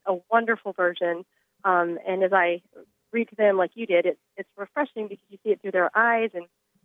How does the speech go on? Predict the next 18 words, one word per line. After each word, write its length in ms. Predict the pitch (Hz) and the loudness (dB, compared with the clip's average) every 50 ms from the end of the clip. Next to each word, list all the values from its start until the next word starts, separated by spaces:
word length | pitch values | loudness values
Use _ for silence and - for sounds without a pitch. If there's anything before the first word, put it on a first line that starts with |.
| _ _ | _ _
it 140 | - 196 170 - | -6 -6 -6 -4
really 200 | 277 294 294 269 - | -4 -4 -4 -2 2
does 180 | - 202 208 208 - _ _ _ - | 2 2 2 2 -4 _ _ _ -4
just 140 | 196 190 - _ - | -4 -4 -4 _ -10
take 140 | 208 196 - | -8 -6 -6
a 80 | 202 - _ _ | -8 -8 _ _
childlike 460 | - 214 208 202 196 175 185 165 151 - _ _ | -2 0 0 0 -2 -2 -4 -4 -4 -6 _ _
faith, 300 | 202 190 175 170 160 - _ _ _ _ _ _ _ _ _ _ _ | 0 0 0 0 -4 -8 _ _ _ _ _ _ _ _ _ _ _
um, 240 | 196 180 170 165 170 - | -2 0 0 0 -2 -4
in 140 | 196 190 175 | -8 -8 0
God 260 | - 180 180 185 180 | 2 2 2 2 0
and 100 | 180 190 | -2 -8
in 80 | 185 - _ _ | -14 -16 _ _
Jesus, 260 | 190 _ 180 170 165 - - | _ _ -4 -4 -4 -6 -12
and 100 | 175 175 | -6 -4
they 80 | 175 175 | 0 0
remind 360 | 170 170 170 165 165 165 170 | 0 0 2 0 -2 -2 -4
us 80 | 170 | -6